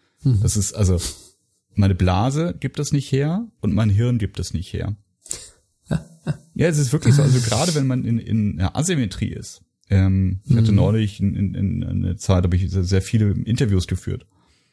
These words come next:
Speaker 1: Mhm.
Speaker 2: auf dem Projekt. Und, ähm, für meine Ansprechpartner war das dann, also die, will nicht sagen, dass die alle fa-, äh, nichts zu tun haben, ja, aber vielleicht war das für die irgendwie der, der dritte Termin an dem Tag,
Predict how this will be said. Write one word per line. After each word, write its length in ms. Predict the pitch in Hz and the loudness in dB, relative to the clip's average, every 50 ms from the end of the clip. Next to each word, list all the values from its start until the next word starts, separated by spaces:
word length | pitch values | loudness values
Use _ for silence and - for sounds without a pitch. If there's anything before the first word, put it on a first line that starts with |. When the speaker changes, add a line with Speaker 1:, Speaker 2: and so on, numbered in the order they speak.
| _ _ _ | _ _ _
Speaker 1:
Mhm. 100 | - 131 | 2 2
Speaker 2:
auf 120 | 95 82 - | 4 4 4
dem 100 | 90 87 | 2 2
Projekt. 500 | - - 80 78 76 - - - _ _ _ - - _ _ _ _ | 2 2 2 2 2 2 0 -4 _ _ _ -20 -20 _ _ _ _
Und, 480 | - - 110 107 107 104 104 - - - | -2 2 2 2 2 0 -2 -4 -4 0
ähm, 380 | 101 98 95 95 95 95 95 90 - _ _ _ _ _ _ _ _ _ _ _ _ _ | 2 2 4 4 4 2 0 0 -4 _ _ _ _ _ _ _ _ _ _ _ _ _
für 160 | - - 123 104 | -4 0 2 2
meine 180 | 98 90 85 | 2 2 0
Ansprechpartner 960 | 73 85 82 - - 127 120 - - - 120 123 - - 131 127 127 127 127 - _ _ - | 0 -2 -2 -2 -4 -6 -6 -4 -4 -4 -4 -2 -2 -2 -2 0 0 -2 -4 -6 _ _ -6
war 240 | 101 101 95 98 | -2 0 0 2
das 160 | 101 101 101 - | 0 0 -2 0
dann, 380 | - 98 92 95 95 95 95 - _ _ _ _ _ _ _ _ _ _ _ _ _ - | 0 2 2 2 2 0 -2 -4 _ _ _ _ _ _ _ _ _ _ _ _ _ -2
also 160 | 92 87 82 | 0 0 0
die, 180 | 76 - - - - - - _ _ _ - 80 78 71 | 0 -4 -8 -14 -16 -18 -20 _ _ _ -20 -18 -14 -10
will 260 | 76 76 87 87 90 | -4 0 2 4 4
nicht 100 | 101 98 | 4 4
sagen, 160 | 101 101 98 | 2 2 2
dass 120 | 92 90 - | 2 2 0
die 120 | - 101 | 0 0
alle 140 | 85 95 95 85 | 2 2 0 0
fa-, 220 | - - - - | -2 -4 -4 -4
äh, 200 | 101 98 87 76 | -4 -4 -2 0
nichts 260 | 92 98 98 90 - - | 0 0 0 0 -2 -6
zu 100 | - 95 | -6 -4
tun 240 | - - 170 156 | -2 0 0 2
haben, 300 | 139 113 98 92 - - | 2 2 0 -2 -2 -4
ja, 260 | - - - 113 156 - | -4 -2 0 0 0 0
aber 200 | - 104 104 98 | 0 0 0 0
vielleicht 320 | 101 - 107 104 104 101 | 0 0 0 0 0 0
war 80 | - 104 | -2 -2
das 140 | 101 98 - | -2 -2 -2
für 100 | - 98 | -4 -4
die 160 | 95 110 117 | -2 -4 -4
irgendwie 200 | 110 110 104 104 | -2 0 0 2
der, 120 | 98 98 | 2 0
der 200 | 90 95 95 90 | 2 2 0 0
dritte 300 | 82 - 92 104 - 147 | 2 0 0 0 0 -2
Termin 380 | 131 - 131 117 117 120 135 139 | -2 -2 0 0 0 0 0 -2
an 100 | - 131 | -2 -2
dem 140 | 127 127 123 | -2 -2 0
Tag, 340 | - 127 127 180 233 - | -2 -2 -2 -2 -6 -10